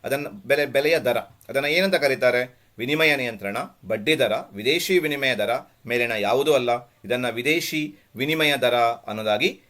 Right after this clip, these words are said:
ಕರೀತಾರೆ. ನಲವತ್ತೈದನೆಯ ಹಾಗೂ ಕೊನೆಯ ಪ್ರಶ್ನೆ,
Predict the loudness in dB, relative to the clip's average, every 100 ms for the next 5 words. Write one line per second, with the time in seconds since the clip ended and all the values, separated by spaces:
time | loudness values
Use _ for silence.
0 | _ -6 -6 -2 -4 -4 _ _ _ -4
1 | -2 0 2 2 0 -2 -4 -6 -8 -2
2 | 0 0 -2 -8 _ -6 -6 -4 -6